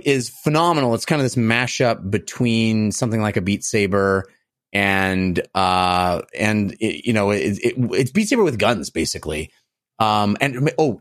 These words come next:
it's like mashup between Beat Saber and Super Hot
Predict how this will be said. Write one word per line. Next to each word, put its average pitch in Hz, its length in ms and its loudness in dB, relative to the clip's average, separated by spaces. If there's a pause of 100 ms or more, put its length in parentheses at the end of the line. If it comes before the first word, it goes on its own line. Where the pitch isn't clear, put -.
(120)
it's 131 160 0
like 175 140 0
mashup 151 400 -2
between 127 440 0
Beat 127 300 -4
Saber 113 540 0 (320)
and 101 360 2
Super - 400 -2
Hot - 300 -4